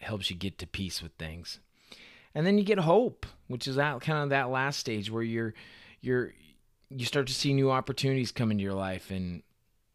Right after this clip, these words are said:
energy and purpose and direction. And suddenly there's hope that you can fully move on and, and do with that. And,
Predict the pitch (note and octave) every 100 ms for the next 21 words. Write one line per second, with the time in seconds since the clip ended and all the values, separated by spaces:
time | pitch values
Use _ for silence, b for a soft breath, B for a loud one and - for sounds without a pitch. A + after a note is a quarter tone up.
0 | _ _ _ - C3+ B2 G2+ G#2+ G2 F2+
1 | - D3 C#3 A2 F#2+ F#2+ F2 F2 B2 C#3
2 | - A2+ F#2+ F#2 E2+ _ _ _ _ _
3 | - - D#3 D3+ D#3+ C3+ B2 - B2+ E3
4 | - - _ _ b b b b - A#2+
5 | A#2+ B2+ - C#3 C3+ C3+ A2+ A#2+ C3 C3
6 | A#2+ G#2 G#2 G#2 G2+ A2+ G#2+ A#2 C3 A#2+
7 | G#2 F#2+ G2 D#2 G2+ F#2+